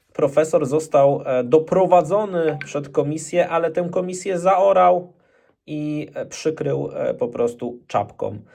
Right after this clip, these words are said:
No bo intelektualnie przewyższa wszystkich, którzy są w tej, e, nieistniejącej komisji razem wziętych.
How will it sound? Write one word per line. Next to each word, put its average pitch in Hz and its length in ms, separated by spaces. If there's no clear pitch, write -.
No 156 100
bo 156 120
intelektualnie 185 1160
przewyższa 185 760
wszystkich, 185 560
którzy 160 380
są 190 320
w 180 60
tej, 151 320
e, 147 260
nieistniejącej 175 1300
komisji 147 760
razem 190 380
wziętych. 160 640